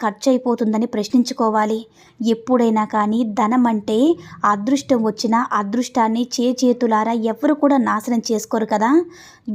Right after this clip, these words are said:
కానీ నువ్వు ఆశకు పోతున్నావు. ఏదైనా ఒక వస్తువు కావాలని అనుకున్నప్పుడు మనకు స్థాయికి తగ్గట్టుగా కోరుకోవాలి బిడ్డ. కానీ నువ్వు చేసే పొరపాటు ఏంటంటే దానికి అధిక ధర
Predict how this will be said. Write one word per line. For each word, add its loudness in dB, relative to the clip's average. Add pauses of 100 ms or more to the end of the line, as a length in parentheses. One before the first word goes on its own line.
(200)
కానీ 4 (420)
నువ్వు 2 (220)
ఆశకు 0
పోతున్నావు. 0 (500)
ఏదైనా 2 (120)
ఒక -4 (120)
వస్తువు 0 (120)
కావాలని 2
అనుకున్నప్పుడు 0 (560)
మనకు 0 (100)
స్థాయికి -2 (120)
తగ్గట్టుగా -2 (120)
కోరుకోవాలి 0
బిడ్డ. -2 (580)
కానీ 2 (420)
నువ్వు 2 (100)
చేసే 2 (120)
పొరపాటు 0 (140)
ఏంటంటే -2 (580)
దానికి 0 (240)
అధిక 0 (100)
ధర 2